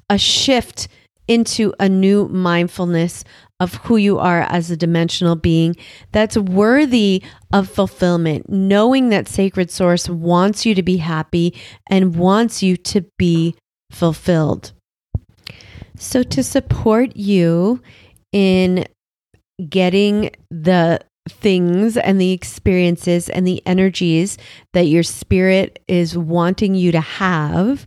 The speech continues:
I have created a special, um,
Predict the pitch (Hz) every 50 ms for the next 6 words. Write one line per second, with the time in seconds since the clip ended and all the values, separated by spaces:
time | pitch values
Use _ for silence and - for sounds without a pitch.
0 | - - - - - - _ - - 190 190 214 233 269 254 - - - - 240
1 | 233 226 226 226 220 220 220 214 220 220 214 - - - 185 180 - - - -
2 | 175 175 170 - - 180 170 165 165 170 175 - - - - - _ _ _ _
3 | _ _ _ _ _ _ _ - 165 156 156 143 135